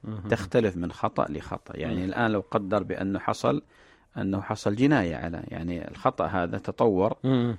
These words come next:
Speaker 2: فأصبحت نهايته بتر يد مثلا.
Speaker 1: صحيح، نعم.
Speaker 2: أو مثلا سبب له عاهة، أو مثلا كذا، لا، هذه له الحق في أن يرفع دعوى قضائية عليه.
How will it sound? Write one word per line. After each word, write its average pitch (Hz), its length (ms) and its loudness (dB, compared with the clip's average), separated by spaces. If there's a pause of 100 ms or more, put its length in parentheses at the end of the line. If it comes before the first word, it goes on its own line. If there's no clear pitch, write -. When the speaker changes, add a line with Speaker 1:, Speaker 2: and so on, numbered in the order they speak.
Speaker 2:
فأصبحت - 600 -2
نهايته 113 680 0
بتر - 300 0
يد 131 260 6
مثلا. 85 320 -4
Speaker 1:
صحيح، 107 240 -8
نعم. 101 120 -8 (100)
Speaker 2:
أو 92 80 4
مثلا 104 800 0
سبب 104 420 -2
له 110 140 6
عاهة، 110 380 8 (680)
أو 92 60 2
مثلا 101 400 2
كذا، 135 240 0
لا، - 220 4
هذه 101 320 0 (280)
له 139 240 4
الحق - 360 0
في 98 200 -2
أن 98 200 0 (540)
يرفع 107 400 4
دعوى 92 320 4
قضائية 87 580 0
عليه. 62 220 -6